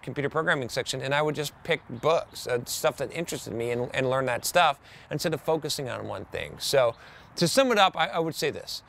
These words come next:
You know, what, what do I wish I would have known when I started my software development career? One, that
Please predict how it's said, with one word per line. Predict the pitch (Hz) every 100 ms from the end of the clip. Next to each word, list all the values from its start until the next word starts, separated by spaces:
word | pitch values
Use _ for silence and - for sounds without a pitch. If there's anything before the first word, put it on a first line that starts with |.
| - -
You |
know, | 135
what, | 143 170 190
what | 175 185
do |
I | 180
wish | 175 170
I | 175
would | 147 151
have | 135 123 - -
known | 151 143 151 143 143 147 139
when | 131 135
I | 127
started | 143 131
my | 123
software | 131 123 135
development | 131 127 127 -
career? | 139 127 127 - - - -
One, | 151 180 190 175 - - - - - -
that | 139 151 139